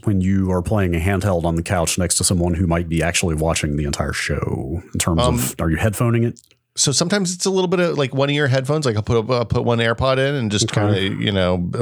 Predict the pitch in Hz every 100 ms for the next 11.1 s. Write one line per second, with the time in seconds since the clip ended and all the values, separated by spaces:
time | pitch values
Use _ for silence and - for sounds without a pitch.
0 | 98 104 90 90 101 95 - 120 110 107
1 | 110 98 101 110 127 156 - _ _ -
2 | - 123 120 110 113 113 170 196 151 127
3 | - - - 147 143 139 120 131 127 123
4 | 120 110 92 92 101 - 87 104 139 165
5 | - 104 98 - 95 95 - - 120 98
6 | 98 95 101 95 85 98 92 92 82 82
7 | 107 98 - 92 78 101 113 - 101 90
8 | 92 90 90 - 90 104 104 101 104 101
9 | 90 92 92 98 107 131 - - - -
10 | 131 127 _ 170 180 - 165 160 156 147
11 | 143